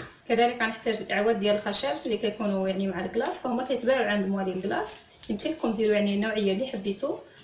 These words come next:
انا عندي هذا النوع. بسم الله. دابا غنجيب هاد الكرتونه وغنحاول هكايا نثقبها بالسكين،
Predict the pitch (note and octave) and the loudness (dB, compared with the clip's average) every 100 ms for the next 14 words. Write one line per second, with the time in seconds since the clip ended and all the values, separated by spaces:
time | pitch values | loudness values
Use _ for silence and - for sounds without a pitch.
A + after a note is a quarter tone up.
0 | - - G#3+ G#3 G#3+ G3+ F#3+ G#3+ D#4 G#4 | -14 -6 -2 0 0 0 0 -2 -2 -2
1 | E4+ - - - - - - - - G3+ | -6 -8 -18 -20 -20 -20 -16 -10 -6 -2
2 | G3+ C4+ B3 A3+ G#3+ G3+ G#3+ A3 G3+ A3+ | 0 0 2 2 2 2 0 0 -2 -2
3 | G#3+ F#3+ G3 C#4+ F#4 A4+ A#3 - A#3 G#3+ | -2 0 0 0 0 0 -2 2 4 4
4 | G#3+ - F#3+ G3 - - - - - - | 2 0 0 0 -4 -10 -12 -12 -12 -12
5 | - - - - - - - - - - | -10 -10 -10 -10 -10 -8 -10 -6 -8 -8
6 | - - - - - - - A#3 A#3 - | -12 -12 -12 -16 -16 -20 -6 -4 -4 -4
7 | A3+ - - - - - A3 - - | -4 -4 -6 -6 -8 -4 -4 -4 -4